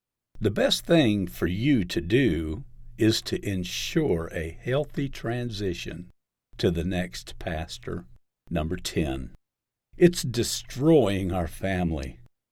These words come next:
Unfortunately, we are seeing this happen more and more. You can be very successful in ministry and lose your family.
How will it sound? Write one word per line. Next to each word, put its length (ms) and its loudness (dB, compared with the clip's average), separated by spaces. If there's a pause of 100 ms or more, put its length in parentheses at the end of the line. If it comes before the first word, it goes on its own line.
(760)
Unfortunately, 880 4
we 240 6
are 140 2
seeing 460 0
this 240 -2
happen 400 0
more 280 0
and 100 0
more. 420 0 (520)
You 200 4
can 200 2
be 140 4
very 380 4
successful 760 0
in 140 2
ministry 600 0
and 300 -2
lose 720 2 (180)
your 400 0
family. 720 -4